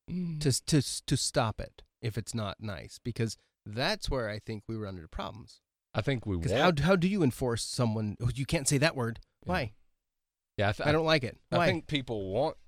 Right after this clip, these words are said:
Speaker 1: there to be enforcement, right or wrong, behind it, and that's where we have some
Speaker 2: Mm-hmm.
Speaker 1: problems arising.
Speaker 2: Mm-hmm.
Speaker 1: Um, again, that's the what's, what's too much, what's, um,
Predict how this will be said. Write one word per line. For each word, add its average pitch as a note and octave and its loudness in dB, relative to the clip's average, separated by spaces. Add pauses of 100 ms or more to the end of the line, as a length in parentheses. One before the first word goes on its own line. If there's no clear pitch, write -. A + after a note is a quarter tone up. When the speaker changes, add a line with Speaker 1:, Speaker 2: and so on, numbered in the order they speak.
(180)
Speaker 1:
there F2+ 2
to D#2 -4
be D#2 -4 (680)
enforcement, F2+ -4
right E2+ 0
or D2+ -4
wrong, D#2 -4
behind F2 -4
it, F2 -8
and D#2+ -6
that's G#2+ 0
where F2+ 0
we D#2+ 0
have E2+ -2
some D2 -8 (340)
Speaker 2:
Mm-hmm. C3+ 0 (180)
Speaker 1:
problems F2+ 2
arising. D2 -4
Speaker 2:
Mm-hmm. - -10
Speaker 1:
Um, D#2 -10 (1500)
again, A2+ 0
that's F#2+ -2
the E2 -4 (260)
what's, A2 -2
what's A2 -4
too B2+ -4
much, A2+ -2
what's, - -4
um, D#2+ -6